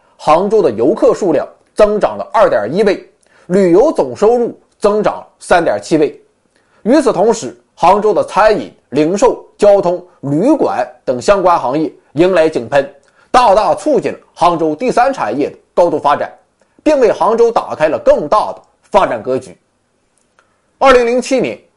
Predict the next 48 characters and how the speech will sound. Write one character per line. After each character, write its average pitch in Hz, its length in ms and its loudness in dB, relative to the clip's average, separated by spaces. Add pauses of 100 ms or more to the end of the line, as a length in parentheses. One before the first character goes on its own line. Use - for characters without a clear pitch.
(160)
杭 190 240 0
州 185 180 0
第 247 200 0
三 233 260 0
产 123 260 -6
业 196 80 0
的 156 120 -2
产 113 280 -4
值 127 320 -8 (300)
及 240 180 -2
其 208 200 -4
占 185 260 -2
G 262 180 0
D 196 120 -4
P 240 120 -4
的 185 120 -2
比 117 260 -10
重 214 220 0 (420)
首 123 260 -2
次 139 240 -8
全 117 320 -4
面 233 200 -4
超 147 180 0
过 156 180 -4 (240)
第 180 100 4
二 160 140 2
产 104 240 -8
业。 120 140 -10 (1040)
到 220 120 2
今 185 200 -2
天， 143 120 -8 (260)
杭 208 280 2
州 247 100 4
的 196 80 2
第 247 160 -2
三 226 220 2
产 165 180 -4
业 165 80 2
规 185 220 2
模 107 260 -4 (200)
已 160 180 -2
经 147 180 -2
占 190 220 0
到 156 120 0
了 107 120 -4
全 113 320 -4
市 170 220 -4
的 - 120 -12